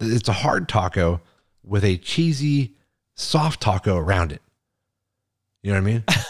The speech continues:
Speaker 2: Yes, I know exactly what you're talking about, and it is good.
Speaker 1: It's so good.
Speaker 2: It is good.
Speaker 1: And
Speaker 2: Yeah.
Speaker 1: one of the reasons I love it is because you get that, that hard taco crunch, which I love.
Speaker 2: Yes.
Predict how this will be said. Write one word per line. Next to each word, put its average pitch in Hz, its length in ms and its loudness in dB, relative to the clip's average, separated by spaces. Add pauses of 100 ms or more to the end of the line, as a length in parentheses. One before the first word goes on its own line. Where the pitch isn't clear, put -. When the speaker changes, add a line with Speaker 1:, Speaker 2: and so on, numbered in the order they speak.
(240)
Speaker 2:
Yes, 202 280 0
I 180 120 -2
know 185 140 2
exactly 165 420 0
what 156 80 -4
you're 139 80 -6
talking 139 280 0
about, 120 180 -2
and 143 100 -2
it 151 140 0
is 180 220 0
good. 127 280 0
Speaker 1:
It's 143 180 4
so 196 260 0
good. 151 140 -2
Speaker 2:
It 160 40 -2
is 139 100 -6
good. 127 220 -4 (260)
Speaker 1:
And 120 140 0
Speaker 2:
Yeah. 135 100 0
Speaker 1:
one 175 140 0
of 175 60 0
the 180 40 0
reasons 151 220 2
I 110 80 0
love 139 280 0
it 113 40 0
is 104 120 0
because 107 440 0 (440)
you 120 180 0
get 135 340 -2
that, - 520 -4
that 101 180 2
hard 113 420 -2
taco 107 420 -2
crunch, 156 360 -2
which 110 180 -2
I 85 100 0
love. 98 360 -2
Speaker 2:
Yes. - 300 -2